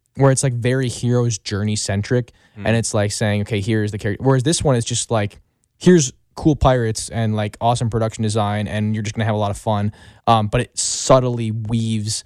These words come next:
Speaker 1: those character beats throughout. Um, and I think that's a really interesting way to make a blockbuster, more so than being, like, it, it, I, I love Star Wars, obviously. Um, and I love the way that it uses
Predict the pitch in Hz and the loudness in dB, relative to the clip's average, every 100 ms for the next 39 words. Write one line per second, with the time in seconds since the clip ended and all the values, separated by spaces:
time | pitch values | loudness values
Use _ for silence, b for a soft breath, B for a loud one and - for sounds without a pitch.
0 | b b b 113 110 - 117 113 110 117 | b b b 4 2 0 0 0 -2 -4
1 | 107 104 95 104 120 107 - - b b | -2 -2 -4 -4 -2 -2 -4 -10 b b
2 | - - 117 95 92 80 - b b b | -2 2 2 2 -2 -6 -12 b b b
3 | 110 110 117 143 156 117 113 107 110 92 | 0 2 0 0 0 -2 -2 -2 -2 -4
4 | - 110 95 95 90 90 90 90 87 - | -4 -2 -2 -2 -4 -4 -4 -4 -4 -4
5 | 82 - 85 98 104 104 - 98 95 95 | -6 -2 -2 0 0 -2 -2 -2 -2 -4
6 | 92 87 90 - _ _ _ _ _ _ | -4 -6 -8 -12 _ _ _ _ _ _
7 | - - - 135 _ _ - - - - | -4 -4 -4 -10 _ _ -6 -6 -4 0
8 | 131 117 127 110 127 127 92 87 - 95 | 2 2 -2 -2 0 0 0 -8 -8 -6
9 | 92 92 - 90 - b b 120 117 107 | -6 -6 -6 -8 -10 b b 0 2 2
10 | 101 92 92 - _ _ _ _ _ _ | -2 -4 -6 -10 _ _ _ _ _ _
11 | - 131 120 113 117 104 104 110 107 101 | 2 2 2 0 -2 -2 -2 -2 -4 -4
12 | - 110 113 107 101 104 | -4 -2 -2 -2 -4 -6